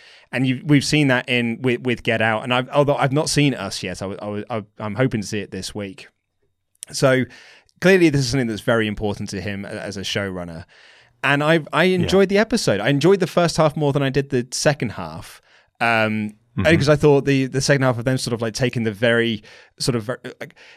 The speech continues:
Speaker 1: when they were walking through all the various different alleyways, I was like, "This is getting a bit goofy now. I'm, I'm not really sure where we're, where we're going with this."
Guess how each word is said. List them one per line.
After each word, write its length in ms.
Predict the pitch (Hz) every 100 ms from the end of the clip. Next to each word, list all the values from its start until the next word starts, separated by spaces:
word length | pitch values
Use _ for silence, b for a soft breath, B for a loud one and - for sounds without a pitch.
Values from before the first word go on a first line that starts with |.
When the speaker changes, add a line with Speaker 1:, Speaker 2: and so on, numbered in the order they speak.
| _
Speaker 1:
when 180 | 151 185
they 60 | 185
were 80 |
walking 260 | 165 160 151
through 140 | 147
all 40 | 143
the 80 | 127
various 300 | 131 127 123
different 240 | 127 123
alleyways, 440 | 123 131 117 110 117
I 40 |
was 100 | 123
like, 180 | 120 110
"This 140 | 139
is 60 | -
getting 180 | 220 175
a 20 |
bit 200 | 98 78
goofy 360 | 120 123 - 101
now. 220 | 101 104
I'm, 80 | 110
I'm 120 | 127
not 140 | 139 123
really 160 | 127
sure 300 | 113 - 113
where 180 | 110 110
we're, 180 | 107 110
where 240 | 127 113
we're 100 | 107
going 320 | 107 - 127 110
with 200 | 98 -
this." 460 | 92 92 - -